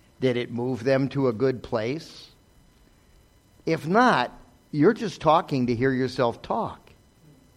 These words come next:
But words have the power to drive people toward better lives. But you gotta wait till the moment and use the magic words.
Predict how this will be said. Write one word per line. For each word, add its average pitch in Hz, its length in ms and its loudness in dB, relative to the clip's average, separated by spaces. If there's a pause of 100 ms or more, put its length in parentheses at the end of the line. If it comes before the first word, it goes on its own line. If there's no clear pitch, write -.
(640)
But 143 120 4
words 208 540 10
have 156 220 4
the 135 100 -2
power 143 1000 -2 (1700)
to 123 80 -4
drive 160 600 4
people 117 580 -6 (460)
toward 123 340 0
better 127 300 2
lives. 113 720 -6 (1500)
But 110 240 -4
you 113 80 -2
gotta 123 320 2
wait 156 340 2
till 139 140 0
the 127 100 2
moment 135 520 -2 (1300)
and 110 160 -4
use 113 300 -4
the 117 100 -4
magic 113 480 -6
words. - 420 -8